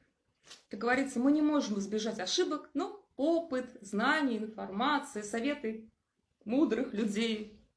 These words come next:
помогут нам эту жизнь жить гораздо счастливее и сильно сократят количество ошибок.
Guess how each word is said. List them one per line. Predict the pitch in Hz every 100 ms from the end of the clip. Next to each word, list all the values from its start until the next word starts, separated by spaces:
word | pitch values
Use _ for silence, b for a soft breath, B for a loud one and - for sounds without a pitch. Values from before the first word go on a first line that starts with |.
| -
помогут | 180 277 359 359 311
нам | 311 311 - _ b b b
эту | 262 269 262
жизнь | 240 254 226
жить | 220 220 - - _ _ -
гораздо | 208 214 311 359 294
счастливее | 285 277 285 302 269 262 B B B
и | - 302 285 269 - _ _ _ _ _ _ _ _ _ _ _ _ _
сильно | - - - 370 320 269
сократят | - 240 233 233 269 269 -
количество | 196 208 220 - - 202 208
ошибок. | - 214 - -